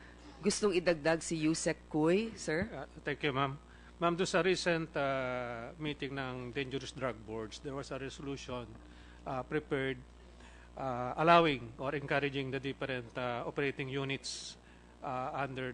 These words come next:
Speaker 2: the Dangerous Drug Boards like the P N P, the pidea, the N B I, to give awards, uh, I mean, uh, monetary incentives to their operatives for successful drug operations.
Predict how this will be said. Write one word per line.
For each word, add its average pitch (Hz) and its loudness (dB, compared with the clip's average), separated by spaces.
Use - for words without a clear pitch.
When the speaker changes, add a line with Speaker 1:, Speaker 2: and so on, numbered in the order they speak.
Speaker 2:
the 123 -4
Dangerous 127 -6
Drug 131 -2
Boards 117 -8
like 120 -10
the 120 -10
P 165 -4
N 160 -2
P, 143 -2
the 113 -8
pidea, 127 0
the 117 -6
N 123 -6
B 127 -4
I, 113 -4
to 156 0
give 160 6
awards, 135 6
uh, 151 4
I 151 2
mean, 147 0
uh, 131 0
monetary 139 4
incentives 147 0
to 139 -2
their 123 0
operatives 123 -2
for 117 0
successful - -6
drug 113 -6
operations. 104 -12